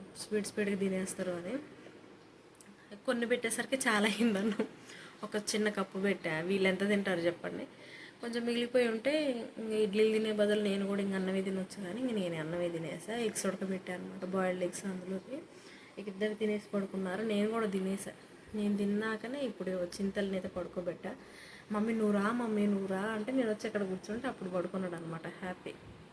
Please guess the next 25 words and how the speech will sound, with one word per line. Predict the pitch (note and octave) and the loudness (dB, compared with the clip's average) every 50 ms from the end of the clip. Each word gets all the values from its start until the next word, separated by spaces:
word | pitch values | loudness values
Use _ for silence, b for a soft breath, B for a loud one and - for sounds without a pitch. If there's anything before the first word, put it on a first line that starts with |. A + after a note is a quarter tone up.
| - - | -8 -6
పని | G3 E3+ E3 | -6 -4 -4
అంతా | E3+ F3+ F#3 F#3 - | -4 -4 -6 -4 -4
అయితే | G3+ G3+ - | -4 -2 -2
కంప్లీట్ | - - G#3+ G#3 G#3 G#3 G3+ G3 | -2 -2 0 0 2 2 0 0
అయిపోయింది. | G#3 G3+ G3+ G3+ G3 G3 G#3 B3+ C4 B B B B B B B B B - | 0 0 0 0 0 2 2 0 0 B B B B B B B B B -4
ఇడ్లీ | G#3+ F#3+ G#3 G#3+ | -2 0 0 0
పిండి | G#3 - G#3+ G#3+ G#3 | 2 2 2 2 2
కూడా | G3+ G#3 G#3+ G#3 G#3 - | 2 2 0 0 -2 -2
చూసారు | G3+ G3 - G3+ F#3+ F#3 | -4 -2 -2 -4 -4 -4
కదా, | F3+ F#3 F3+ G3+ | -4 -2 -2 0
మధ్యాహ్నమే | G#3 G3+ G3 F#3 F3+ F#3 F#3 F#3 F#3+ G3+ | 0 0 0 0 0 0 0 2 0 0
పట్టి | G3+ F#3+ F#3 F#3 F3+ | -2 -2 -4 -4 -6
పెట్టేసుకున్నా, | F3 F#3+ F3+ - - D#3+ F3 - - - F#3 F#3 F#3 F3+ | -6 -6 -6 -4 -6 -6 -6 -6 -6 -8 -8 -8 -8 -8
ఆ, | F3+ G3 A#3 B3 A#3 G#3+ F#3+ F3+ F3 F3 E3+ E3 - - - - - - - - - - - - F3+ F#3 F3 F3+ F3+ | -8 -8 -8 -8 -8 -8 -6 -6 -6 -8 -10 -14 -18 -20 -20 -20 -20 -20 -20 -20 -20 -20 -20 -18 -16 -14 -12 -12 -12
ఇప్పుడు | F#3 F#3 - F#3 F3+ | -12 -10 -6 -4 0
వేసుకోవాలని. | F3+ F3+ F3+ F3+ F3+ F3+ - - - G3 F#3+ F#3 F3+ F3 E3+ E3+ F#3 C4+ - B B B B B B B B B B B B - G#3 | 2 2 2 2 0 0 -2 -2 -2 -2 -2 -2 -2 -2 -4 -4 -6 -8 -10 B B B B B B B B B B B B -4 -2
ఈ, | G#3+ G#3 F#3+ F#3 - - G3+ | -2 -2 -4 -4 -2 -2 0
అది | G3+ G3 | 2 4
కూడా | G3 G3+ G#3 A3 | 4 4 2 2
పులిసిపోయింది | G#3 - G#3+ G#3 G#3 - - G#3+ G#3 G#3 G3 | 2 0 0 -2 -2 -2 0 2 2 2 2
అనమాట. | F#3 F#3 F3+ F3 F#3 F#3+ | 2 0 0 -2 -2 0
అంటే | A3 G#3+ G3+ G3+ A#3 B3 | 0 0 0 0 0 0
మంచిగా | A#3 G#3 F#3+ F#3+ - G3 F#3+ F#3+ F#3 F3+ E3+ D#3 F#3+ - - - - - - - G3 | 0 0 0 0 0 0 0 2 2 2 0 -2 -4 -8 -12 -18 -20 -20 -12 -8 -8
వచ్చేసింది | G3 F#3+ - - G#3 G3+ G3+ G3 F#3 | -6 -6 -4 -4 -4 -2 -2 -4 -4
పులిసిపోయి. | F#3 - F#3+ F#3+ - - - F#3+ F#3 G3+ C4 | -4 -6 -8 -10 -10 -10 -8 -8 -6 -6 -6